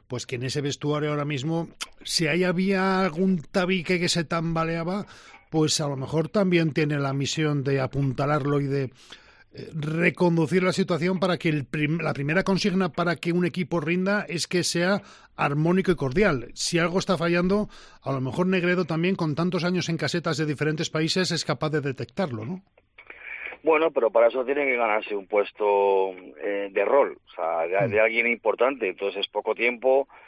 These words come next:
Speaker 2: él ha venido con la temporada ya avanzada y, bueno, eso se consigue con,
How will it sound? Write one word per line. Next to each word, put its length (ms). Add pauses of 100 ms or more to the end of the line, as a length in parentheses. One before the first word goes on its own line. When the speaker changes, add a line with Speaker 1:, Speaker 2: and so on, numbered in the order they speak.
(320)
Speaker 2:
él 160
ha 60
venido 300
con 120
la 100
temporada 400
ya 120
avanzada 680
y, 120
bueno, 240
eso 180
se 120
consigue 580
con, 480